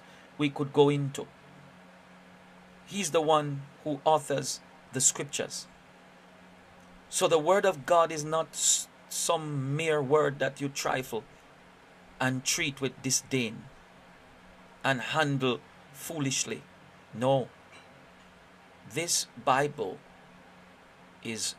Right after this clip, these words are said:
given to us by the Spirit of God. Given to us, Timothy said, "for our learning, for our rebuke, for our correction,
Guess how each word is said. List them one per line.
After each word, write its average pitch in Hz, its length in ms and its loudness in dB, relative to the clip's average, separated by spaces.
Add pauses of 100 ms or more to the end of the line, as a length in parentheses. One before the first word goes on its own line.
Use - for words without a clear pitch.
(140)
given 156 380 -4
to 135 180 -2
us - 280 -4 (280)
by 127 260 4
the 113 160 -6
Spirit - 680 -2
of - 140 -10 (100)
God. 101 260 -2 (1800)
Given 170 340 -2
to 170 140 0
us, 151 280 4
Timothy 147 360 -2
said, 139 260 -2
"for - 220 -6
our 113 180 0
learning, 147 500 2 (380)
for - 180 -6
our 123 180 4
rebuke, 139 600 -4 (160)
for - 160 -10
our 120 180 2
correction, 139 640 0